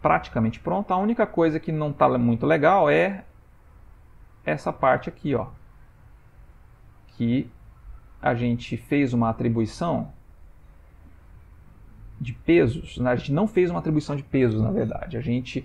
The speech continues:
selecionou a malha, selecionou o bone e fez Ctrl P, fez com que a malha fosse filha do bone diretamente.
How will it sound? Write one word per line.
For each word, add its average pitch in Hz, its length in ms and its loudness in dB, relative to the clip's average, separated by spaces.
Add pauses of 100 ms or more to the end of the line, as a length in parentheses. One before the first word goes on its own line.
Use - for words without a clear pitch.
(160)
selecionou 135 580 -2
a 147 60 4
malha, 151 460 2 (240)
selecionou 123 640 2
o - 20 4
bone 190 520 2 (340)
e 175 180 0
fez 160 440 0
Ctrl 147 340 -2
P, 185 380 0 (260)
fez 160 180 0
com 147 140 -4
que - 260 -2
a 131 100 0
malha 135 340 0
fosse 143 340 -4
filha 139 320 -2
do 139 80 -2
bone 123 300 0
diretamente. 165 960 -2